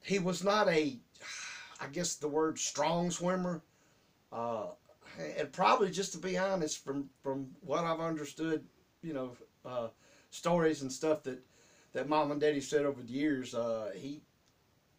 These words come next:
probably, I, it ain't no probably, he just really wasn't a good swimmer. I mean, there's no other way, I guess, to put it. But, uh, of course, you know, when you're, uh, Elvis Presley, and, <laughs> uh, I,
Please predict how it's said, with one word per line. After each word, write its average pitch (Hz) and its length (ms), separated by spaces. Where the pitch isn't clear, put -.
probably, 214 360
I, 147 320
it 226 160
ain't 247 100
no 175 100
probably, 185 340
he 190 60
just 220 240
really 208 200
wasn't 175 320
a 156 60
good 175 220
swimmer. 156 420
I 127 60
mean, 135 180
there's 139 180
no 156 180
other 139 160
way, 131 260
I 135 120
guess, 131 280
to - 80
put 131 300
it. - 200
But, 107 320
uh, 107 180
of 117 100
course, - 500
you 151 120
know, 131 200
when 135 200
you're, 131 300
uh, 123 160
Elvis 170 360
Presley, 160 640
and, 147 160
<laughs> 170 140
uh, - 280
I, 131 300